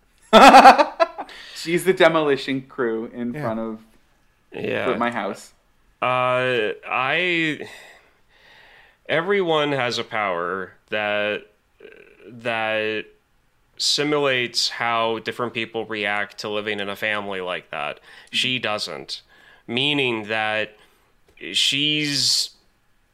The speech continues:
Speaker 3: she's the one that's like, "No, I'm not going to just avoid the problem. I'm gonna take care of this."
Speaker 1: Mm-hmm.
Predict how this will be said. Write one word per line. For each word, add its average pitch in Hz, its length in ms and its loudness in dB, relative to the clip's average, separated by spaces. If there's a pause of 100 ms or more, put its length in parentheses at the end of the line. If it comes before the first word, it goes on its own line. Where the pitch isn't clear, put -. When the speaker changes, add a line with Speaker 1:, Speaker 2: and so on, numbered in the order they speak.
(100)
Speaker 3:
she's 143 580 -2
the 139 80 -2
one 127 520 0
that's 120 260 -4
like, 123 260 -4
"No, 135 300 0
I'm 127 280 -2
not 135 300 -2
going 123 440 0
to 113 400 -4
just 113 360 -4
avoid 113 400 -4
the 110 80 -8
problem. 107 360 -4
I'm 107 100 -6
gonna 113 120 -4
take 110 220 -8
care 143 260 0
of 78 120 -8
this." 65 340 -6
Speaker 1:
Mm-hmm. 123 140 -14